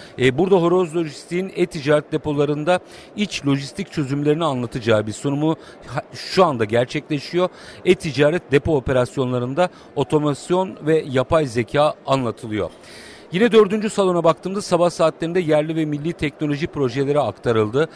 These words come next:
Burada işte enerji, e, santrallerinden kazan üretim yöntemlerine, Ar-Ge ve tasarıma kadar birçok boyutta meseleler ele alındı.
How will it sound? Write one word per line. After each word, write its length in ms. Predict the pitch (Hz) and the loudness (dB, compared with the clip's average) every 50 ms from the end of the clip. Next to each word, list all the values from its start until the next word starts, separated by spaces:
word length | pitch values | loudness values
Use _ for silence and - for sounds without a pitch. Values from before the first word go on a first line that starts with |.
| - - - - | -14 -20 -10 -6
Burada 200 | 135 135 135 143 | -6 -2 -2 -2
işte 200 | 131 - - 147 | -4 -2 -4 -6
enerji, 560 | 139 127 131 120 120 123 127 127 127 135 151 147 | -6 -4 -4 -4 -2 -2 -2 -2 -2 -2 0 0
e, 540 | 151 147 - - 135 123 123 120 120 120 | 0 -2 -4 -6 -4 -2 -2 0 -2 -2
santrallerinden 880 | 113 - 135 131 123 - 131 131 123 120 120 123 123 127 131 156 160 156 - - - - - - | -4 -4 -4 -4 -4 -2 -2 -2 -2 -2 -4 -6 -6 -2 -2 -2 -2 -2 -6 -14 -20 -20 -18 -4
kazan 360 | - 139 127 117 151 156 165 | -2 -2 0 2 0 -2 0
üretim 440 | 160 135 135 135 - - 170 147 127 - - - - - | -2 -4 -4 -4 -4 -4 -6 -6 -6 -10 -16 -16 -4 0
yöntemlerine, 760 | 127 127 123 - 139 127 131 127 120 117 113 113 107 104 120 | 0 0 2 0 -2 -2 -2 -2 -2 -2 -2 -2 -4 -4 -4
Ar-Ge 400 | 117 120 120 127 135 131 135 131 | 0 0 0 0 2 0 -2 -2
ve 80 | 127 127 | -2 -2
tasarıma 460 | - 139 123 - 131 131 131 143 139 | -4 -8 -6 -4 -4 -4 -4 -4 -4
kadar 280 | - 113 107 139 160 - - - - - - - | -4 -2 -2 -2 -2 -2 -6 -16 -20 -14 -10 -8
birçok 320 | - - 170 151 - - | -2 0 0 0 2 2
boyutta 300 | 127 123 120 - - 156 | 0 0 0 2 0 -2
meseleler 460 | 135 131 - - 143 127 113 110 104 | -2 -2 -2 -2 -4 -2 -2 -2 -2
ele 240 | 110 120 117 117 131 | -2 -2 -2 0 0
alındı. 440 | 139 139 139 143 147 143 139 170 | 0 0 0 -2 -4 -2 -2 -2